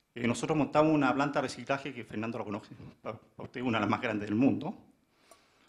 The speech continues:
Nunca he recibido un peso del Estado, nunca. Eh, yo diría que todo lo he hecho a pulso,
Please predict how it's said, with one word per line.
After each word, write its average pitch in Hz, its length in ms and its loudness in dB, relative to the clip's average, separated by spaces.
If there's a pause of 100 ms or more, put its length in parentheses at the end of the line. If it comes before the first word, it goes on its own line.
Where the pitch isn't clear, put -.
(100)
Nunca 151 400 8
he 113 60 -6
recibido 113 220 -4
un 110 80 -6
peso - 160 -8
del 120 140 -8
Estado, 151 300 -6 (360)
nunca. - 340 6 (720)
Eh, 117 340 -2
yo 120 120 2
diría 127 500 0 (1500)
que 101 160 -10
todo 127 200 4
lo 135 100 4
he 135 40 2
hecho 131 160 -4
a 120 40 -6
pulso, - 380 -4